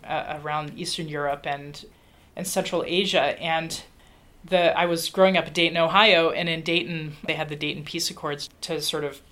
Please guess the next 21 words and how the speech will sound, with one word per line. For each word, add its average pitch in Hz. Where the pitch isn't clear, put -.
try 156
to 147
resolve 151
the 147
Bosnian 156
War. 156
And 156
so 156
I 156
was 165
reading 165
the, 143
the 160
local 156
paper 156
and 147
following 151
the 147
headlines 143
very 147
closely. 147